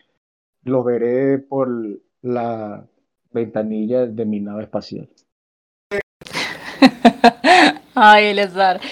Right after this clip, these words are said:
Speaker 2: Yo creo, chico, que, eh, dentro de, de todo también, bueno, a mí particularmente no me, no me gusta caer tampoco en las comparaciones de, por ejemplo, decir, "No, Venezuela es esto y, y, y Colombia es esto",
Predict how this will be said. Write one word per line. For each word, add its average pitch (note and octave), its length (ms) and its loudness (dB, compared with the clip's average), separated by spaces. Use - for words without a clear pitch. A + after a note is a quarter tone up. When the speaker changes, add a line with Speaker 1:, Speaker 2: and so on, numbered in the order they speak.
Speaker 2:
Yo B3 160 6
creo, F4+ 180 4
chico, F#4+ 280 0
que, D#4 320 4
eh, C4 120 8
dentro B3 340 6
de, A#3+ 240 8
de A#3 160 6
todo A#3+ 220 4
también, C4 840 0
bueno, A3 260 0
a G3 60 -4
mí A3+ 120 -8
particularmente A#3+ 720 -6
no C4 120 -6
me, B3+ 220 -8
no A#3 140 -8
me B3+ 120 -4
gusta C#4 340 -6
caer C#4+ 300 2
tampoco A#3 360 -4
en B3 60 -4
las B3 140 -4
comparaciones G3 680 -4
de, G#3+ 280 -4
por G3+ 120 -2
ejemplo, G3+ 400 -4
decir, G#3+ 580 -4
"No, D4 200 0
Venezuela G#3+ 420 -2
es B3+ 220 0
esto B3 140 -10
y, B3+ 80 -6
y, G3+ 800 -6
y G3 80 -14
Colombia G#3+ 380 2
es A3+ 180 2
esto", A3 320 -4